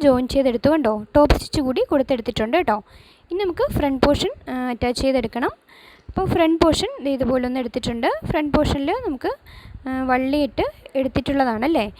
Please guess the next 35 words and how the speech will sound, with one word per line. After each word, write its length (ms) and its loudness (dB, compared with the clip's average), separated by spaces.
അപ്പോൾ 140 0
നമ്മുടെ 320 -2
സ്ലീവിൻ്റെ 480 -4
ആ 20 -4
ഒരു 120 -2
രണ്ട് 320 -4
ഭാഗങ്ങളും 460 0
തമ്മിൽ 220 -4
ദാ 120 -2
ഇതുപോലെ 360 -2
നല്ല 240 -2
വശങ്ങൾ 380 -4
തമ്മിൽ 180 -4
ചേർത്ത് 340 -4
വെച്ചിട്ട് 320 -2
സ്റ്റിച്ച് 280 -4
ചെയ്തെടുക്കുകയാണ് 560 2
വേണ്ടത്. 320 0
അപ്പോൾ 180 2
കണ്ടോ, 200 2
രണ്ട് 300 0
ഭാഗവും 380 2
സ്റ്റിച്ച് 280 -2
ചെയ്തെടുത്തിട്ടുണ്ട്. 600 -2
ടോപ്പ് 220 2
സ്റ്റിച്ച് 280 -4
കൂടി 180 -2
ഇട്ട് 140 -2
കൊടുക്കണം 340 -2
കേട്ടോ. 180 -2
അപ്പോൾ 200 -6
ഫ്രണ്ടിൽ 280 0
ടൈ 100 2
ഉള്ളതുകൊണ്ട് 380 -2
തന്നെ 160 -2